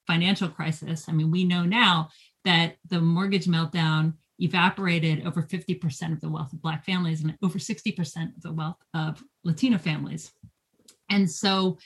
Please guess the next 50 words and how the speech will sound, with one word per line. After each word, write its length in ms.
you 120
know, 20
they 160
also 280
dominated 840
the 220
economics 560
debate 360
nationally. 680
So 500
the 160
main 580
frame 840
before 360
Occupy 760
put 140
inequality 600
on 80
the 60
map 300
was 240
the 120
debt 280
ceiling 380
debate. 380
It 100
was 140
just 320
austerity. 760
I 80
mean, 120
we 160
also 200
didn't 220
use 140
the 80
word 120
austerity 600
in 80
the 60
United 180
States, 160
but 140
it's 80
total 240
austerity 340
politics. 500
It 40
was 120
like, 140